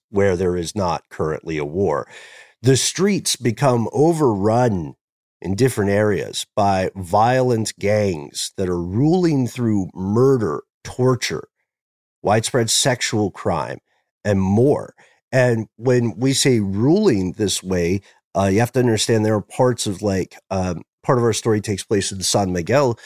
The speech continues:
There are also parts of San Salvador where, um,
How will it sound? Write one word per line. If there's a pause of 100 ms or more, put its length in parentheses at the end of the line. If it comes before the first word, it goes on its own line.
(280)
There
are
also
parts
of
San
Salvador
where,
um,